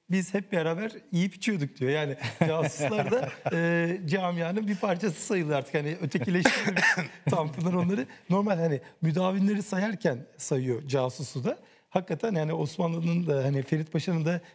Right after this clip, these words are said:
elinin gözünün kulağının orada olduğunu Tanpınar'dan öğreniyoruz. E, bu, e,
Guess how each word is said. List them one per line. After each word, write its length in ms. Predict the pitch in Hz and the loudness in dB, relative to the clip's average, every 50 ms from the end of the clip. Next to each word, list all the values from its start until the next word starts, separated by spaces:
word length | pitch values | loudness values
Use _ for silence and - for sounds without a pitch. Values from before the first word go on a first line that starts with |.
| _ _ - | _ _ -2
elinin 440 | 151 147 170 165 170 180 185 175 170 | 0 0 2 2 2 2 2 0 0
gözünün 400 | 147 147 147 139 160 170 170 170 | 0 0 0 2 2 2 2 0
kulağının 340 | - 175 165 156 160 165 170 | 0 0 0 0 0 0 0
orada 220 | 170 165 147 156 | 0 0 0 0
olduğunu 400 | 147 147 135 156 185 214 226 214 190 - - 156 - - | 0 0 0 0 0 0 0 -2 -6 -12 -16 -12 -4 0
Tanpınar'dan 600 | 165 156 151 139 160 151 147 151 151 175 170 160 | 0 0 0 0 -2 -2 0 0 0 0 2 2
öğreniyoruz. 580 | 160 151 165 170 185 214 196 190 302 339 - - - - - - - - - _ _ - - - - - | 2 2 2 4 4 2 2 0 -2 -6 -8 -12 -20 -20 -20 -20 -20 -20 -20 _ _ -20 -20 -6 0 0
E, 260 | 170 185 175 147 147 | 2 2 2 0 0
bu, 220 | 240 311 330 - - - _ _ - | 0 0 -2 -4 -6 -14 _ _ -4
e, 260 | 165 160 160 160 175 | -2 0 0 0 -2